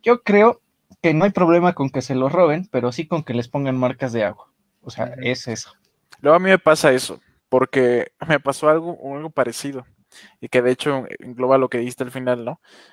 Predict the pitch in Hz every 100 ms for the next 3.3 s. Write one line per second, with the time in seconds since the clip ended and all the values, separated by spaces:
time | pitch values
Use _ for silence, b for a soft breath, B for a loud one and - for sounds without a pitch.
0 | b - 160 180 156 151 160 160 156 143
1 | 147 143 143 - - - 139 - _ 151
2 | 139 147 135 - - - 147 - - 147
3 | 143 143